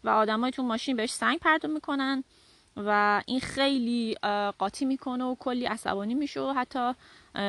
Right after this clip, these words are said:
انقدر اون ماشین وای میسه و اینا انقدر درگیر می‌شن که این سربازه نزدیک بوده اونا آدما رو بکشه. و وقتی هم پلیس میاد و همهٔ ماجرا رو ت-، برای پلیس تعریف می‌کنن و اینا، بعدش هم خبرنگارها میان و این داستان توی روزنامه چاپ می‌شه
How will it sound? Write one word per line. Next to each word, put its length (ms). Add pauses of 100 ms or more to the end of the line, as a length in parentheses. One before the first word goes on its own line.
(160)
انقدر 440
اون 140
ماشین 260
وای 220
میسه 240
و 60
اینا 200
انقدر 300
درگیر 400
می‌شن 320
که 440
این 100
سربازه 680
نزدیک 360
بوده 140
اونا 260
آدما 400
رو 200
بکشه. 380 (500)
و 160
وقتی 300
هم 80
پلیس 360
میاد 280
و 120
همهٔ 340
ماجرا 440
رو 120
ت-، 120
برای 440
پلیس 240
تعریف 300
می‌کنن 380
و 40
اینا، 360
بعدش 340
هم 100
خبرنگارها 800
میان 280
و 40
این 160
داستان 320
توی 140
روزنامه 320
چاپ 260
می‌شه 260